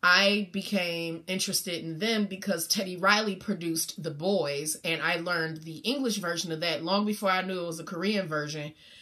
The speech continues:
And then, uh, I Got a Boy came out January first of twenty thirteen, and I kinda just rolled with them ever since. So that was the genuine first song I heard.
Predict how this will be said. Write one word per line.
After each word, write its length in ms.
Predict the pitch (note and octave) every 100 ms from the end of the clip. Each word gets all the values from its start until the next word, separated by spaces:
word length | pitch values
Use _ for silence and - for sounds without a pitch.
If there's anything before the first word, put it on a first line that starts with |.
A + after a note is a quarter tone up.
| - F3
And 200 | F3 D#3+
then, 480 | D#3+ D#3+ D#3 D3+
uh, 500 | - D#3 D3+ D3 D3 E3 _ _ _ E3+
I 100 | E3+
Got 180 | E3+ E3
a 40 |
Boy 380 | D3+ F#3 F3+ E3
came 300 | F#3 E3 D#3
out 380 | D3+ D3 - D#3+
January 420 | F3+ E3+ D#3+ D3+
first 320 | D3+ E3 E3
of 60 | -
twenty 180 | F3 D#3+
thirteen, 360 | D#3 C#3+ F3+
and 100 | D3
I 60 | C#3+
kinda 220 | E3 C#3
just 180 | D#3 D#3
rolled 300 | D#3 D#3 D#3
with 140 | C#3+
them 220 | D3+ C#3
ever 200 | C3+ C3
since. 400 | C3 E3+ C3+ -
So 340 | - F#3+ F3+ - - - _ _ -
that 260 | B3 E4
was 300 | D#4+ C4 - - _ _ _ _ _ _ -
the 160 | F#3
genuine 540 | E3+ F#3+ A3+ G#3 F#3 G3+
first 320 | G3 F#3+ G3+
song 280 | G3 F#3 E3+
I 100 | E3+
heard. 480 | F3+ E3 D#3+ D#3+